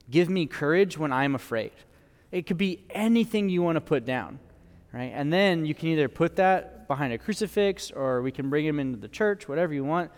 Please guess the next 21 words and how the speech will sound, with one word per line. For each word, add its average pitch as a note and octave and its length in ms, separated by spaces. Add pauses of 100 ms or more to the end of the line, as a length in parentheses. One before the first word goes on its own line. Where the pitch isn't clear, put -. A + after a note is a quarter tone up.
(260)
I C#3 60
actually A3+ 220
already E3+ 160
found C#3+ 420
one. G2+ 120
Someone E3+ 320
b-, B2+ 160
left C3 300
one F#3 200
here D#3+ 280
in D3 180
the C#3+ 100
church, C#3 500 (520)
um, A#2+ 220
this B2+ 160
past C#3 280
weekend. D3+ 300
It D3+ 60
was B2+ 160
really B2+ 340
cool. - 380